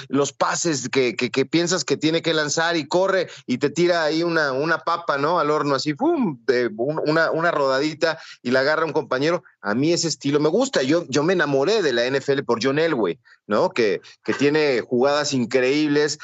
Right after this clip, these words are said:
así con tres o cuatro que lo quieren derrumbar y, y se quitaba y acababa lanzando un pase de cuarenta yardas. A mí sí me gusta. Ricardo Bravo,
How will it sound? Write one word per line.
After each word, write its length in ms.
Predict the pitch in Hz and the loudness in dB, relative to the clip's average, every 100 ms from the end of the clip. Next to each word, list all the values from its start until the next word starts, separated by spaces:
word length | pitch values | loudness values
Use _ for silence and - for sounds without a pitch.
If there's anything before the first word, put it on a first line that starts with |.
| - | -6
así 720 | 104 - 143 151 147 135 110 | -4 0 0 2 2 0 0
con 240 | 113 107 107 | 0 -2 0
tres 260 | 147 139 | -2 0
o 100 | 139 | 0
cuatro 380 | 147 143 135 117 - - | 0 0 0 -2 -8 -4
que 100 | 117 | 0
lo 120 | 117 | 0
quieren 280 | 151 151 139 | 2 0 0
derrumbar 640 | 110 120 120 147 156 156 | 0 0 0 2 2 0
y, 260 | 139 123 - _ | 0 -2 -6 _
y 120 | 117 | -4
se 140 | 120 - | -4 -4
quitaba 640 | 113 - 165 165 160 147 | -4 -2 0 0 0 0
y 60 | 131 | 0
acababa 320 | 127 143 151 | 0 0 2
lanzando 340 | 139 143 156 | 0 -2 -2
un 60 | 156 | -2
pase 220 | 151 160 | -2 -2
de 80 | 143 | 0
cuarenta 340 | 135 151 156 | 0 0 0
yardas. 360 | 151 156 170 175 - | 0 0 0 -4 -4
A 100 | 123 | -2
mí 160 | 160 | 0
sí 160 | 156 175 | -2 -2
me 80 | 156 | 0
gusta. 400 | 156 185 135 - - - | 0 0 -2 -4 -10 -4
Ricardo 560 | 117 117 156 180 196 | -4 0 0 2 0
Bravo, 400 | 190 156 139 151 | 0 0 0 -4